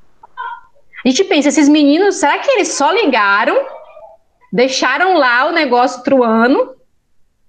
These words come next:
e a aula acabou, eles foram fazer outra coisa, esqueceram do celular e ficou lá? Porque se deixar, eles estão da turma da, tem uns alunos que são da turma da manhã, você faz o link,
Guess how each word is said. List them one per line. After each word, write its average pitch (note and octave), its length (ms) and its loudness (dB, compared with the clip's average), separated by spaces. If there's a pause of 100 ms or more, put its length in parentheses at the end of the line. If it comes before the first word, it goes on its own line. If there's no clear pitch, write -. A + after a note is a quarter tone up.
(480)
e C#4 140 2
a D#4 140 0
aula E4 160 0
acabou, F4 1040 2
eles C4+ 320 -2
foram D#4+ 200 0
fazer D4 300 0
outra F#4+ 300 0 (140)
coisa, D#4+ 580 2
esqueceram D4 500 -2
do D4+ 100 2
celular D#4 460 2
e G4 40 -4
ficou D4+ 220 -2
lá? D4+ 480 -2
Porque E4 280 -2
se F#4 240 -4
deixar, F4+ 760 0
eles D#4 200 0
estão D#4 180 -2
da C4 120 0
turma G4 320 0
da, D#4 140 0
tem D#4 240 -2
uns F4+ 100 2
alunos C4 380 0
que - 80 -14
são C#4+ 80 0
da B3+ 100 2
turma C4 240 0
da A#3+ 160 0
manhã, E4 560 0 (360)
você A#3+ 220 -2
faz C4+ 280 -2
o F#4+ 100 2
link, D#4 400 2